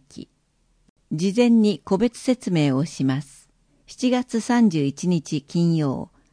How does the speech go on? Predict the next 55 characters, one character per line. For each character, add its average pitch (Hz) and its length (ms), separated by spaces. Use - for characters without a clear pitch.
八 202 320
月 240 400
一 214 120
日 185 360
土 160 180
曜、 151 420
八 196 300
月 240 280
二 - 260
日 - 220
日 180 380
曜 170 340
の 165 160
い 151 80
ず 175 120
れ 160 140
か、 - 300
希 214 140
望 247 220
日 147 200
を 147 60
も 156 140
と 196 120
に 151 180
調 170 220
整 151 240
し 135 220
ま 127 180
す。 - 260
多 220 140
数 285 240
の 190 160
場 160 140
合 - 20
は 156 220
抽 170 200
選。 - 420
定 262 280
員 247 120
に 226 120
満 208 140
た 262 120
な 202 160
い 151 100
場 151 160
合 143 200
は、 147 200
七 - 240
月 262 260
二 247 160
十 156 220
九 - 180
日 151 480
水 208 340
曜 165 360